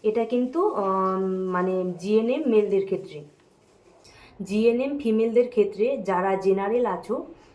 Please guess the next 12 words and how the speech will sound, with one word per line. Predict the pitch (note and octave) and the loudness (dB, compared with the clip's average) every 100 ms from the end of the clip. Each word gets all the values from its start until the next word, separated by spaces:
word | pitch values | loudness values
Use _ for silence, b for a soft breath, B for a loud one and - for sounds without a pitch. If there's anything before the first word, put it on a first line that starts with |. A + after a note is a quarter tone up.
| B - | B -20
সিক্সটি | - B3 - - C#4+ C#4+ | -6 -6 -6 -10 -8 -2
plus | G#3+ G3+ G3+ | 0 0 -4
পেলে | - G#3+ A3 | 0 0 0
কিন্তু | A3+ A3+ C4+ | -4 -6 -2
একটা | B3 G#3+ - D#4 | -2 -2 -6 -8
সেফ | D#4 - A#3 A#3 | -8 -2 0 0
স্কোর | - A3 G#3 | -4 -2 -2
কিন্তু | A3+ A3 C#4 F4+ F4+ | -2 -6 -6 -8 -8
ধরা | F3+ C4+ C#4 | -6 -2 -2
যায়। | - D#3+ - - _ B B B B B B - | -2 -6 -8 -16 _ B B B B B B -2
ওবিসি | A3 G#3+ B3+ C4 C#4+ C#4+ | 0 2 0 -4 -6 -4
এ | A3+ F#3+ D#3 | 2 2 2